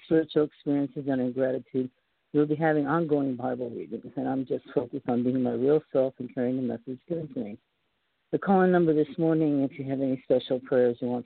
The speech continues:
said, um, is six one nine, nine two four, nine seven four four. And Sacred Sunday airs every Sunday,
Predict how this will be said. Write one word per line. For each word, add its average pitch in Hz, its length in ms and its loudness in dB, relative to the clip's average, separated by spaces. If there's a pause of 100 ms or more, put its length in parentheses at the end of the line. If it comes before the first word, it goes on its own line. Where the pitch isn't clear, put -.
said, 120 280 2 (640)
um, 131 360 0 (880)
is 170 120 -2 (100)
six 170 200 0
one 139 180 6
nine, 135 240 6
nine 131 320 4
two 135 100 0 (140)
four, 151 180 4
nine 127 320 0
seven 120 240 0 (100)
four 110 160 -2 (120)
four. 113 240 0 (520)
And 143 400 2
Sacred 139 360 0
Sunday 127 460 0
airs 131 340 2 (120)
every 131 380 0
Sunday, 123 500 0